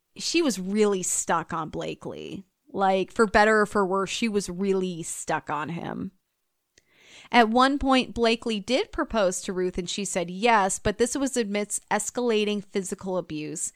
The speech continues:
In January of nineteen fifty-five, Ruth was pregnant, and I couldn't find if it was Blakely or Cousin's baby, but at the end of the day, it really doesn't matter because Blakely viciously beat Ruth as he was known to do,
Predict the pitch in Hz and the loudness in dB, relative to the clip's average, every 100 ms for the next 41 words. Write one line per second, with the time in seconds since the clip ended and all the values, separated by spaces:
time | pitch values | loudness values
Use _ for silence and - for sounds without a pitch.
0 | - - - - 220 208 233 262 277 262 | -14 -20 -6 0 2 4 4 6 4 4
1 | 247 247 254 - 196 196 202 - 220 202 | 4 4 4 2 0 0 -2 -2 -4 -2
2 | 214 - 208 - 180 175 180 180 180 202 | -4 -4 -8 -2 2 2 0 -2 -4 -4
3 | 214 190 185 - - 269 294 220 165 - | -4 -6 -8 -10 0 0 2 -2 -4 -4
4 | 190 190 269 254 - 233 233 254 175 190 | -4 -2 -2 -2 -2 -2 0 -2 -4 -6
5 | - 185 185 - 226 226 226 - 180 - | -6 -6 -6 -6 -6 -4 -4 -4 -6 -6
6 | 226 240 269 277 - 262 262 269 277 - | -4 -2 -2 -2 0 0 0 -2 -4 -6
7 | - - _ 226 226 - 196 202 - 208 | -16 -20 _ 4 4 6 4 4 2 0
8 | 202 208 196 196 190 185 185 185 175 180 | 2 0 -2 -2 2 2 0 -2 -2 -2
9 | 180 180 175 170 - 165 165 165 160 165 | -2 -2 -4 -6 -8 -6 -6 -4 -6 -6
10 | 175 - 180 175 - 180 190 190 240 214 | -8 -6 -6 -4 -6 -4 -4 -4 -4 -2
11 | 165 165 220 - 262 - 247 220 202 196 | -2 2 4 4 -2 -2 -2 -2 -2 -6
12 | 165 165 180 175 - 165 - 185 175 175 | -4 -2 -2 -2 -2 -6 -4 -4 -4 -4
13 | 180 170 175 190 - 294 269 254 | -4 -4 -6 -8 0 2 2 0